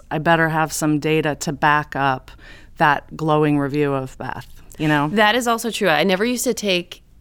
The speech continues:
Speaker 2: notes in my interview. I mean, now, um, you know, I work here and we have a system for doing it and everybody takes their notes and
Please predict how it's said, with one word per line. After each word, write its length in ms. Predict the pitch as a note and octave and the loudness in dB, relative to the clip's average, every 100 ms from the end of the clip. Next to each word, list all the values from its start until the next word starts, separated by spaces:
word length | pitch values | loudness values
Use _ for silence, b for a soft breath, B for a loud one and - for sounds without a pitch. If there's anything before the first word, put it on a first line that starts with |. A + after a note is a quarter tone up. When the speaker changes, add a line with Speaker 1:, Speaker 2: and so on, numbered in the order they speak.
| - - | -14 -2
Speaker 2:
notes 600 | F#3+ F#3 C3+ - - - | 2 2 2 -2 -10 -4
in 100 | G3 | 0
my 100 | E3+ | 2
interview. 240 | E3 E3+ E3 | 0 -2 -2
I 80 | - | 0
mean, 180 | F3+ E3 | 2 2
now, 460 | F3 F3+ F3+ F3+ F3+ B B B - | 4 6 4 4 -2 B B B -2
um, 500 | E3 D#3+ D#3 D#3 - - | 4 4 4 2 -2 -4
you 80 | E3+ | -2
know, 80 | |
I 100 | D3 | 0
work 180 | D3 - | 0 -2
here 300 | - D4+ B3 | 0 0 2
and 140 | G3+ F3 | 2 0
we 80 | |
have 200 | E3+ D#3 - | 0 -4 -4
a 100 | D#3+ | -6
system 440 | - C4 - B3 | -4 -4 0 -2
for 100 | A3 | -2
doing 280 | A3 D#4 C4 | -2 -2 0
it 60 | A3+ | 0
and 100 | F#3 | 0
everybody 280 | G#3+ A3+ A3 | -2 -2 -4
takes 240 | G#3 F#3+ | -4 -6
their 100 | E3 | -4
notes 320 | G3+ G#3+ G#3+ | -2 -2 -2
and 280 | E3+ D3+ D3+ | -2 -2 -4